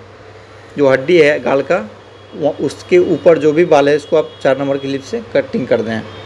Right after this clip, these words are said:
और जो मूंछ है, मूंछ को हम बाद में setting करेंगे। तो इससे पहले ये finish कर लेंगे। दोनों side ध्यान रखना है आप लोग को, Same बराबर process करना है।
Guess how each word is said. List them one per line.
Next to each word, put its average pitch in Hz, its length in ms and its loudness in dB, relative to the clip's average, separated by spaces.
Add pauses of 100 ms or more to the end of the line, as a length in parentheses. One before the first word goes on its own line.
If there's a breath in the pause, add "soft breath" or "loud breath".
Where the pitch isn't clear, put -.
(680 loud breath)
और 135 200 6
जो 143 260 -6
मूंछ 160 300 0
है, 160 100 2
मूंछ 147 180 -6
को 160 80 -4
हम 147 100 -6
बाद 143 140 4
में 160 80 -2
setting 147 300 -6
करेंगे। 131 340 0
तो - 1000 -14
इससे - 120 -4
पहले 151 200 6
ये 165 60 4
finish 156 260 -4
कर 165 140 2
लेंगे। 165 180 -2
दोनों 156 240 0
side 156 240 0 (100)
ध्यान 151 260 -2
रखना 156 240 -4
है 151 60 0
आप 147 60 -6
लोग 156 120 0
को, 185 100 -2
Same 165 260 0
बराबर 151 280 6
process 156 360 -4
करना 156 260 -2
है। 190 120 -4